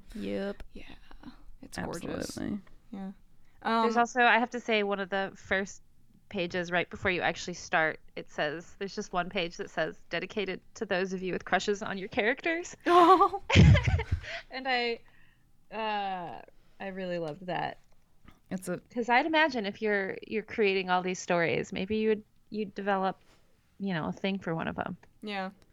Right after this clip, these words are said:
Speaker 4: I just thought
Speaker 3: I
Speaker 4: it was
Speaker 3: know we
Speaker 4: really cute.
Speaker 3: develop. I'm, I know I've developed crushes on characters that I've read, so that makes
Speaker 2: <laughs>
Speaker 3: sense.
Speaker 1: Yeah.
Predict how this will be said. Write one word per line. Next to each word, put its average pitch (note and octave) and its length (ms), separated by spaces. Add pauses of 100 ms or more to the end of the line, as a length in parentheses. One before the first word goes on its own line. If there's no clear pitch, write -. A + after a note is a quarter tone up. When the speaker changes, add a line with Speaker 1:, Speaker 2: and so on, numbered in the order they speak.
(160)
Speaker 4:
I A#3+ 60
just B3 120
thought G3 120
Speaker 3:
I - 40
Speaker 4:
it - 40
was F#3+ 80
Speaker 3:
know F#3+ 60
we F#3+ 40
Speaker 4:
really A3+ 140
cute. - 20 (120)
Speaker 3:
develop. F3 320
I'm, F3 280
I D#3+ 80
know G#3+ 180
I've G#3+ 120
developed G#3 420
crushes A3 400
on A3+ 320
characters A#3+ 520
that A#3 160
I've B3 180
read, A3 400
so D4 100
that G#3 220
makes B3 160
Speaker 2:
<laughs> C4+ 60
Speaker 3:
sense. C#4 360
Speaker 1:
Yeah. B3 360